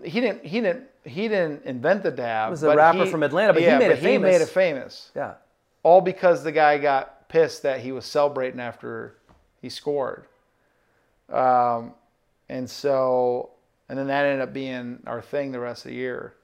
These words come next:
Speaker 1: But, uh,
Speaker 2: What about Super Bowl week? What about, what, you, you make that run through the playoffs and Super Bowl fifty with San Francisco.
Speaker 1: Mm-hmm.
Speaker 2: Um, what do you remember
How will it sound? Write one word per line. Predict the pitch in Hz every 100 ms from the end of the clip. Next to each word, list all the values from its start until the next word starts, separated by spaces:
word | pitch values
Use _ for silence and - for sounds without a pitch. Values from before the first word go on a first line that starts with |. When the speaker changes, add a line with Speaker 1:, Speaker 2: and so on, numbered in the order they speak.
| _ _
Speaker 1:
But, | 147 151 147 - - _ _ _ -
uh, | 139 135 139 139 135 131 127 - _ _ _
Speaker 2:
What | -
about | 185 180
Super | - 185 160
Bowl | 147 131
week? | 131 120 _ _ -
What | 147
about, | 156 147
what, | 151 156 156
you, | 135 143 139
you | 151
make | 147 156
that | 156 156
run | 151 147
through | 156
the | 143
playoffs | - 147 135 127 123 - - _ _ _ _
and | 131 131 127 123 123 _ _
Super | - 143 135
Bowl | 127
fifty | - 143 -
with | 127
San | - 139
Francisco. | 113 - 147 - 92
Speaker 1:
Mm-hmm. | 123 120 120 120
Speaker 2:
Um, | 117 113 110 107 107 _ _ _ _ _ _
what | - 139
do |
you | 143
remember | 135 127 123 120